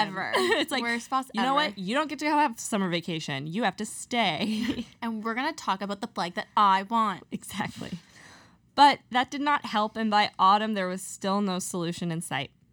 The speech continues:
Speaker 2: On September tenth, nineteen sixty-four, the Prime Minister yielded to the suggestion that the matter be referred to a special flag committee. So essentially, Pearson is trying to push through the flag that he proposed.
Speaker 1: Right.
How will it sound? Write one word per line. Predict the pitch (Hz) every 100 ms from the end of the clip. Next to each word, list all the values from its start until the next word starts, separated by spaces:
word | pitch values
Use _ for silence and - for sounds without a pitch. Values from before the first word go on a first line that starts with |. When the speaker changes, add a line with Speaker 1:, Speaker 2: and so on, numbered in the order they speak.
| _ - _
Speaker 2:
On | 208 220
September | 240 285 285
tenth, | 320 247 247
nineteen | 220 202 233 247
sixty-four, | 247 233 240 - 170 170 175
the |
Prime | 180 220 208
Minister | 208 247 - 247
yielded | 254 185 180 180 175 180 180 -
to | -
the | 175
suggestion | 180 - 220 - 254 254 - - 170 165 180 - _
that | 185 180
the | 190
matter | 190 180 196
be | 196 196
referred | 208 - 170 170
to | - 165 165 -
a | 175
special | - 156 - 156
flag | - 131 90 -
committee. | - - - - - - -
So | - 247
essentially, | 262 330 330 311
Pearson | 247 240 254 247
is | 226 220
trying | 226 214
to | 202
push | - 196 -
through | - 190
the | 170
flag | - 185 175
that | 170
he | 160 170
proposed. | 151 - - - - -
Speaker 1:
Right. | 226